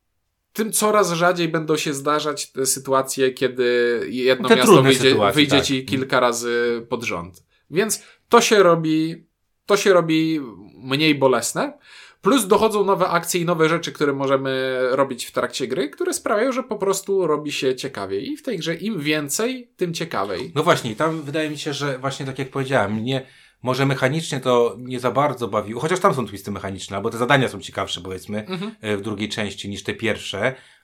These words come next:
Speaker 2: ale dalej właśnie ten, ten, ten, ten, ten, to koło z-, rozmachowe, które tu jest, ten, ten, ten, ten, zanim to się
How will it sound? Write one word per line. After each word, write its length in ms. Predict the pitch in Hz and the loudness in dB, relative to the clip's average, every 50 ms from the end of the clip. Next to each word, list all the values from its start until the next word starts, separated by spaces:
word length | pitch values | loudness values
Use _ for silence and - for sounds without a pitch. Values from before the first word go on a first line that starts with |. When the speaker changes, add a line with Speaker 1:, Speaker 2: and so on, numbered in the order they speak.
| _ - 135 131 - - | _ -14 -14 -14 -12 -6
Speaker 2:
ale 180 | - 120 127 131 | -2 0 2 4
dalej 260 | 131 143 131 123 117 | 6 6 6 4 4
właśnie 280 | 104 110 107 - - 110 | 0 -2 -4 -6 -6 -6
ten, 200 | - 117 120 117 | -6 -6 -6 -4
ten, 280 | - 120 117 117 120 | -4 -4 -4 -4 -6
ten, 240 | 113 120 117 120 120 | -6 -6 -6 -8 -8
ten, 380 | 117 120 113 113 113 117 113 104 | -8 -8 -8 -8 -8 -10 -10 -10
ten, 360 | 113 110 110 113 117 90 90 87 - - - - _ _ _ _ _ _ _ _ _ _ _ _ _ _ _ _ _ - - - - - - - _ - 117 131 135 _ _ _ - | -10 -10 -10 -10 -12 -16 -20 -20 -18 -18 -18 -18 _ _ _ _ _ _ _ _ _ _ _ _ _ _ _ _ _ -20 -20 -20 -20 -20 -20 -20 _ -20 -20 -20 -20 _ _ _ -10
to 140 | - 139 | -10 -8
koło 380 | 135 - - 175 180 180 160 139 | -6 0 2 6 6 8 8 6
z-, 180 | - - - 147 | 6 2 -6 -8
rozmachowe, 960 | 135 127 135 123 110 127 135 127 - - 139 131 117 98 92 90 87 87 - _ | -6 -4 -4 -2 0 2 2 2 2 2 2 2 2 0 -6 -10 -10 -12 -16 _
które 280 | _ _ - 113 107 107 | _ _ -8 -6 -6 -6
tu 140 | - 110 110 | -6 -4 -2
jest, 300 | 110 101 101 101 - - | -2 -2 -2 -4 -6 -8
ten, 160 | 110 107 107 | -8 -6 -2
ten, 220 | 107 123 113 107 - - - - - _ _ | 0 0 0 0 -2 -14 -20 -20 -20 _ _
ten, 340 | - 120 123 127 131 120 107 | -6 -4 -4 -4 -6 -8 -12
ten, 240 | - - 135 127 - - | -14 -14 -14 -14 -8 -4
zanim 240 | - 131 135 135 131 | 0 0 2 0 0
to 100 | - 135 | -2 -4
się 180 | 127 - 139 | -4 -2 -4